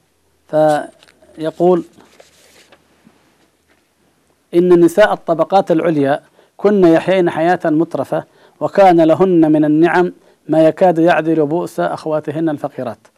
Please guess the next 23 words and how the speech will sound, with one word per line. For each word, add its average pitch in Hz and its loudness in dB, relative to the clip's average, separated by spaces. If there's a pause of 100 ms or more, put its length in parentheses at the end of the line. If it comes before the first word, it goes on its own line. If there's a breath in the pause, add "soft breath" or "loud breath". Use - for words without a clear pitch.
(360 soft breath)
شأنهن 196 0
في 170 0
هذا"، 151 0
هذا 180 -2
المهم، 151 0 (120)
يقول: 165 -4
"شأنهن 165 -2
في 151 -8
هذا 190 -2 (300 soft breath)
شأن 202 0
النساء 170 2 (140)
في 185 -6
جميع 170 0
الحضارات، 123 -10 (720)
فالأدهان 165 0 (120)
والأصباغ 160 0
والجواهر 156 0 (380 soft breath)
من 165 0
أظهر 190 0
العادات 165 0
في - -8
المقابر 170 -2
السومرية. 127 -10